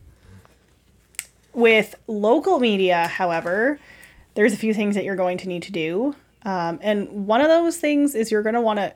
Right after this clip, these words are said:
connect with, like, local media professionals. Okay, by the way, who are human beings. So they're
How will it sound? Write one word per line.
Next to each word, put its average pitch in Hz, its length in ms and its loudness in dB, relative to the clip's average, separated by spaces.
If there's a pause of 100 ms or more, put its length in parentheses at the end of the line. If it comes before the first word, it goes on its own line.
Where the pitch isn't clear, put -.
connect 185 560 -2
with, - 480 -8 (580)
like, 190 280 -6
local 165 320 -4
media 147 500 -10
professionals. - 680 -14 (360)
Okay, 214 260 0 (120)
by 208 160 4
the 196 100 0
way, 170 400 0
who 233 100 0
are 185 260 -4
human 208 340 -2
beings. 160 500 -6 (380)
So 190 540 4 (400)
they're 254 360 2